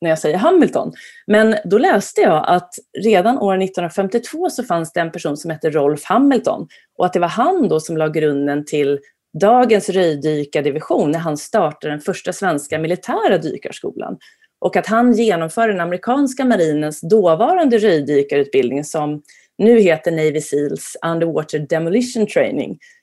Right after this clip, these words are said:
i U S A. Och när han kom hem då så förlade han utbildningen här där, där ni är nu då, i Skredsvik på västkusten. Eh, och sen dess har det här varit då eran hemvist.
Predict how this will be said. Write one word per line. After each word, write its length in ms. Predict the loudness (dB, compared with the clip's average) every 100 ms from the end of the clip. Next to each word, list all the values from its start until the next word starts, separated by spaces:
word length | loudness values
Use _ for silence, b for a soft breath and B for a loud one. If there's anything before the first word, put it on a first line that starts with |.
| -2
i 40 | 0
U 80 | 2
S 140 | 2
A. 80 | 0
Och 80 | 0
när 80 |
han 160 | -2 -2
kom 160 | -2 0
hem 380 | 2 4 2
då 120 | 2 0
så 140 | -4
förlade 440 | 0 2 2 0
han 180 | 0 0
utbildningen 680 | -2 -4 -2 -2 -2 -4 -6
här 280 | -4 -4 -4
där, 200 | -4 -6 -6
där 100 | -6
ni 140 | -2 -2
är 100 | 0
nu 180 | 0
då, 120 | 0 -4
i 60 |
Skredsvik 600 | -6 -2 -2 -4 -10 -10
på 80 | -8
västkusten. 640 | -10 -8 -6 -6 -8 -16 -18 b b b b -2
Eh, 160 | 0 2
och 140 | 0
sen 140 | 0 0
dess 200 | 0 2
har 80 |
det 60 | 0
här 120 | 2
varit 300 | 0 0 0
då 120 | 0
eran 440 | 0 0 -2 -6 -10
hemvist. 880 | -4 -4 -2 0 -2 -4 -16 -20